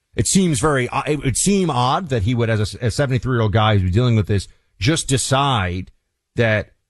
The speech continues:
he's going to have a, he's going to use lethal force without thinking his life is in danger. You, people may say, "Oh, he's mistaken,"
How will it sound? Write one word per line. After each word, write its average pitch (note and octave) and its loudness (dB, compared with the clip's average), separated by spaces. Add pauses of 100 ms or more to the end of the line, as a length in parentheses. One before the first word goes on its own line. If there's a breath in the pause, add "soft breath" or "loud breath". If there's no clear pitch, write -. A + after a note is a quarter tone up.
he's C3+ -2
going C#3 0
to B2+ 0
have A#2 0
a, A2+ -4
he's A#2+ 0
going C3+ 2
to A#2+ 2
use A#2 0
lethal C#3+ 0
force B2 -4 (160)
without C#3 -2
thinking B2+ -2
his A2 0
life G#2 0
is F#2 0
in F#2+ 2
danger. G2 0 (160 loud breath)
You, A3+ -2
people D4 0
may G#3 2
say, E3+ 2
"Oh, E3 0
he's C3 0
mistaken," A2 -4